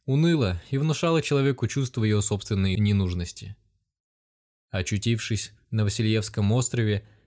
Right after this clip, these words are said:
я зашёл в немецкую пивную и спросил себе кружку пива. «Что делать? И за какую литературную работу приняться?» думал я. «Стихи вообще никому не нужны, а я к тому же символист.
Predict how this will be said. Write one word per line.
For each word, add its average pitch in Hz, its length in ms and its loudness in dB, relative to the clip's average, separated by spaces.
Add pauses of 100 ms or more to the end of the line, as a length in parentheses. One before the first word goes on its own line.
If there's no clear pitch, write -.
(120)
я 139 160 0
зашёл 143 340 2
в 127 80 2
немецкую 127 580 2
пивную 123 460 2
и 98 40 2
спросил 104 480 0
себе 101 460 -2
кружку 110 380 -2
пива. 101 420 0 (720)
«Что - 220 -4
делать? 113 480 0 (200)
И 101 100 2
за 98 100 2
какую 143 380 2
литературную 147 760 2
работу 131 360 0
приняться?» 131 680 -2 (180)
думал 92 420 0
я. 92 300 0 (460)
«Стихи - 380 -6
вообще 165 280 0
никому 139 260 2
не 98 100 4
нужны, 92 400 0 (440)
а 110 60 0
я 143 140 4
к - 80 -4
тому 143 220 4
же 131 100 2
символист. 127 640 2